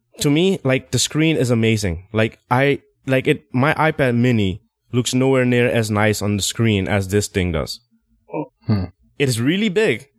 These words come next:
Speaker 1: I mean, really big. It, in some ways, it looks bigger than,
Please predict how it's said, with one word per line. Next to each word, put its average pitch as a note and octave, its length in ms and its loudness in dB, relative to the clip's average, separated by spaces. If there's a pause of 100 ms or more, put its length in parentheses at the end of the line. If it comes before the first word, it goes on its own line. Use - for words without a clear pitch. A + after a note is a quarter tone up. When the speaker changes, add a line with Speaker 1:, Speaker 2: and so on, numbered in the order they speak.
(500)
Speaker 1:
I C#3+ 80 0
mean, C3 240 2
really C#3 420 0
big. C3+ 320 -2
It, D#3 140 -2
in C#3+ 160 0
some F#3 320 -2
ways, F3+ 400 0 (400)
it - 320 -2
looks A#2+ 420 0
bigger F#3+ 380 -2
than, D#3+ 460 -2